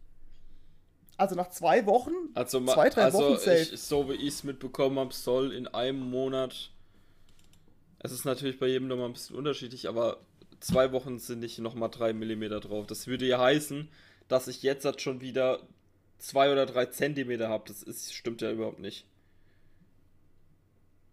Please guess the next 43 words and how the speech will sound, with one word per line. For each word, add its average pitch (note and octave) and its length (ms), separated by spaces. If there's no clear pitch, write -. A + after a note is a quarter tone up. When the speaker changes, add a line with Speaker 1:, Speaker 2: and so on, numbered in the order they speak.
Speaker 2:
Ich A#2 120
Speaker 1:
Hm, - 20
Speaker 2:
hab, C3 180
ich C#3 140
Speaker 1:
keine G3 60
Speaker 2:
hab, - 160
ich - 0
Speaker 1:
Ahnung. C#3+ 160
Speaker 2:
hab D3 160
jetzt D3 180
halt D3 100
vielleicht C#3 340
knapp C#3+ 380
über C#3+ 180
einen B2+ 140
Zentimeter E3 800
und - 80
ich C3 120
hatte C3+ 160
vorher C3 240
sechs C3+ 300
Millimeter. A#2+ 640
Speaker 1:
Also - 180
ich - 180
weiß G#3+ 160
auf G3 120
jeden G3 140
Fall, G3+ 100
dass F#3 140
ich F3+ 120
mit F3+ 120
der G3+ 120
Frisur G3 480
nicht G3 320
jeden G3 300
Monat F#3+ 260
zum F#3+ 120
Friseur F3 320
gegangen D#3+ 320
bin. D#3+ 180
Allerhöchstens G3 580
alle E3+ 240
zwei. D#3+ 340